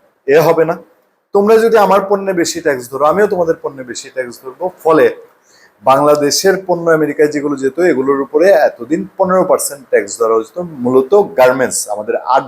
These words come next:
দশমিক চার বিলিয়ন ডলারের গার্মেন্টস পণ্য আমেরিকায় পাঠানো হয়, রপ্তানি হয়, আমেরিকা আমদানি করে আমাদের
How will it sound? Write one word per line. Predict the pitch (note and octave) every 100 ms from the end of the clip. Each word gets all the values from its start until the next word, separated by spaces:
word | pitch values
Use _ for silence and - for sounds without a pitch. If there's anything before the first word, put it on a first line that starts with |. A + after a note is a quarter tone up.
| B2
দশমিক | D3 - D#3+ F#3+ - _ - _ -
চার | - E3 E3
বিলিয়ন | C#3 A#2+ C#3+ D#3+ E3+ E3
ডলারের | C#3 B2+ C3 C#3 D3
গার্মেন্টস | C3 A2+ A2 A#2 A2+ - -
পণ্য | - B2 B2+ D3 G3 - _ _ _ _ _ _ _ _ C#3
আমেরিকায় | B2+ A2 B2+ D3+ F#3 - _ _ _ _
পাঠানো | C3 A2+ A2+
হয়, | F2+ F2
রপ্তানি | G#2+ - G2+ F2+
হয়, | F2
আমেরিকা | F#2 G2 G2 E3+
আমদানি | C#3 C3 C3 A2
করে | F#2 G2
আমাদের | F#2+ F2+